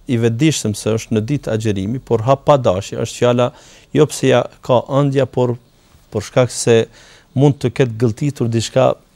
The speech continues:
pa dëshirën e tij, qoftë ushqim, qoftë materie, çfarë do qoftë, edhe nëse nuk është materie ushqyese, ose, e, detyrohet që të marr ndonjë, e, bari ushqyes, e,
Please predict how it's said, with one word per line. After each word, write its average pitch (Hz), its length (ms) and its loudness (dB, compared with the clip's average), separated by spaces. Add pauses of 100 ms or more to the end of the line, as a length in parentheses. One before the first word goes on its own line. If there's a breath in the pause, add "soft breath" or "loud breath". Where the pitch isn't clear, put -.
(580)
pa 123 120 6
dëshirën 123 520 4
e 92 80 -2
tij, 113 240 -2 (560)
qoftë 127 320 2
ushqim, 131 320 -2
qoftë 120 320 -2
materie, 117 400 0
çfarë 123 300 -2
do 113 100 -4
qoftë, 117 320 -4
edhe 113 140 0
nëse 120 180 -6
nuk 110 240 -2
është - 240 -12 (220 loud breath)
materie 101 420 0
ushqyese, 120 480 -8 (540 soft breath)
ose, 151 400 6 (340)
e, 117 140 4 (180)
detyrohet 131 720 2
që 127 100 0 (400)
të 117 80 0
marr 117 320 4
ndonjë, 104 480 -2
e, - 960 -10
bari 110 460 2
ushqyes, 131 580 -6 (840 soft breath)
e, - 80 -12